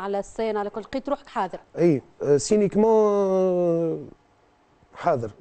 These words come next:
Speaker 1: سلكت على
Speaker 2: سامي
Speaker 1: المجموعة.
Speaker 2: لقى حاجة حاضرة.
Speaker 1: <laughs> والحمد لله.
Speaker 2: الحمد لله، معناها تتعلم قاعدتك، وقفتك، آه، التعامل مع الجمهور، آه، وين تغزر، منين، هذوما كل، آه،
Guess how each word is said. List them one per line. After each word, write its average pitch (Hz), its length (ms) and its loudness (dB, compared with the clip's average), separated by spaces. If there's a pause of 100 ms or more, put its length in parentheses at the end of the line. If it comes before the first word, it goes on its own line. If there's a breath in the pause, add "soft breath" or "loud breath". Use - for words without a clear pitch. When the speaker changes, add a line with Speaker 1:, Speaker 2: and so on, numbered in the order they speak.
Speaker 1:
سلكت 240 440 0
على 185 120 -4
Speaker 2:
سامي 190 280 4
Speaker 1:
المجموعة. 185 400 4
Speaker 2:
لقى 170 140 2
حاجة 151 260 2
حاضرة. 120 440 -2 (140)
Speaker 1:
<laughs> - 200 -20
والحمد 247 360 0
لله. 208 160 0
Speaker 2:
الحمد 180 340 2
لله، 156 460 2
معناها 170 320 -4
تتعلم 143 880 -4
قاعدتك، 139 440 -8
وقفتك، - 460 -6
آه، 135 240 -2 (300 loud breath)
التعامل 160 440 2
مع 135 120 0
الجمهور، 139 600 2
آه، 139 280 -6 (260 loud breath)
وين 143 220 2
تغزر، 135 420 2
منين، 143 360 -2 (340)
هذوما 156 280 0
كل، 185 260 -4 (680 loud breath)
آه، 143 420 -2